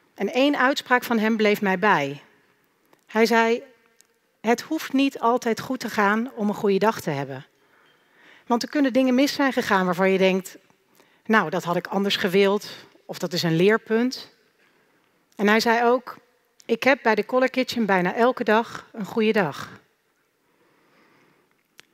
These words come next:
En dat is precies waar het over gaat bij ons. Hij, hij had het niet beter kunnen zeggen dan wat ik dagelijks voel. Dit jaar bestaat de Color Kitchen tien jaar. Maar voor ons is dat niet het moment om onze successen te vieren.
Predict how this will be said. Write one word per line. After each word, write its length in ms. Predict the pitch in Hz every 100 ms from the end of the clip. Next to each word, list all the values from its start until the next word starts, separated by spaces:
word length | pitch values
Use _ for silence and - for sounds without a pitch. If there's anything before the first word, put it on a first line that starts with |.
| _ _ _ _
En 140 | -
dat 160 | 240 -
is 120 | 302
precies 600 | - - - 277 277 -
waar 160 | 220 226
het 160 | 226
over 200 | 214 196
gaat 280 | - 240 240
bij 200 | 175 160
ons. 320 | 147 147 - - - -
Hij, 340 | 226 226 240
hij 220 | 277 208 220
had 160 | 240
het 100 | -
niet 140 | 220 190
beter 300 | 220 233 220
kunnen 240 | 202 196
zeggen 320 | 220 220 -
dan 120 | 190
wat 160 | 170 180
ik 120 | 208
dagelijks 480 | 202 185 185 175 -
voel. 320 | - 151 143 - _ _ _ _ _ _ _ _
Dit 260 | 190 277
jaar 420 | - 240 269 330 381 - -
bestaat 320 | 233 233 226
de 80 | 226
Color 220 | 233 240
Kitchen 580 | 240 226 - 214 214 -
tien 240 | 214 196
jaar. 360 | 160 135 135 135 _ _ _ _
Maar 140 | 220
voor 120 | 214 247
ons 240 | 285 285
is 100 | 240
dat 140 | 240
niet 240 | 233 247 294
het 140 | 294
moment 420 | 233 226 220 240
om 180 | 254 220
onze 200 | 214 202
successen 540 | - 214 - 277 254 185
te 100 | 180
vieren. 500 | 160 151 143 135